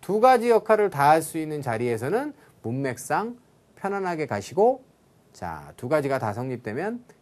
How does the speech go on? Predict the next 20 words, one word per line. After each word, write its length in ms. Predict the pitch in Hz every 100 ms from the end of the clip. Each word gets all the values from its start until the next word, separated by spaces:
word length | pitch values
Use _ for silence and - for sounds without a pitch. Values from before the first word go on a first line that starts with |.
| -
여러분들이 460 | 170 170 160 151
좀 220 | 147 123 113
더 80 |
합당하다라고 800 | 120 214 220 277 254 208 131 131
하는 160 | 120 117
해석을 300 | 113 110 107
하시면 300 | 98 104 98
됩니다. 380 | 80 76 67 - _ _ -
누구누구로부터의 1600 | 170 208 214 202 185 185 170 135 - 139 127 - 180 262 294
승인을 800 | 262 214 196 165 147 208 247 240
받았다라고 1500 | 113 101 95 - - 131 - _ _ _ - 123 160 262 277
해석하는 440 | 233 233 233 214
게 80 | 196
좋으면 420 | - 127 135 208
형용사로 340 | 226 240 214 190
가세요. 360 | 90 85 76 -
근데 160 | - 113
누구누구로부터 1000 | 127 175 208 180 170 120 - 190 269 285 - _ _ _
승인을 440 | - - 127 135 190
받았다. 520 | 113 110 - 135 95